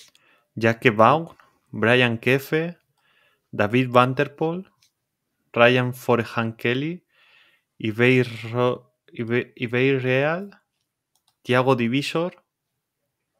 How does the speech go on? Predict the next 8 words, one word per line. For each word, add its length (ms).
Adam 340
Harrington, 680
Jordan 520
Ott, 340
Steve 460
Clifford, 540
eh, 500
Pres 420